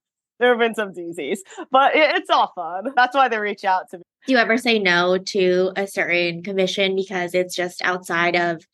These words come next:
Speaker 2: the scope of what you do or just the values of what you want to have or the style? I don't know. I'm just curious.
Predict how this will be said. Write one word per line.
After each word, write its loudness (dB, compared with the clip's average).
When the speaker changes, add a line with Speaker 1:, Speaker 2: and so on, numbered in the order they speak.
Speaker 2:
the -6
scope 0
of 2
what 4
you 2
do 2
or 4
just -4
the 0
values 2
of -4
what -8
you -2
want -6
to -4
have 2
or -2
the -4
style? 2
I 2
don't -4
know. -6
I'm -12
just -12
curious. -8